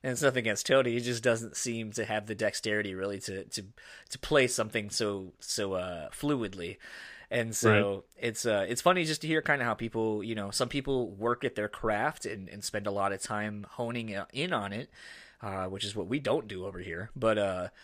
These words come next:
Speaker 2: No.
Speaker 1: <laughs> but it's funny to, to kinda hear how some people are just naturally gifted at something.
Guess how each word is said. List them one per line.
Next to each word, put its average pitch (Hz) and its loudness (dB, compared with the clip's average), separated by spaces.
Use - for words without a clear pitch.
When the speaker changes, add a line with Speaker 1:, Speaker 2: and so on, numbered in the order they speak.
Speaker 2:
No. 123 10
Speaker 1:
<laughs> - 6
but 127 10
it's 151 6
funny 180 6
to, 156 0
to 151 0
kinda 160 4
hear 170 -2
how 156 4
some 117 0
people 143 0
are 139 2
just 131 -2
naturally 120 0
gifted 120 0
at 98 -2
something. 117 -2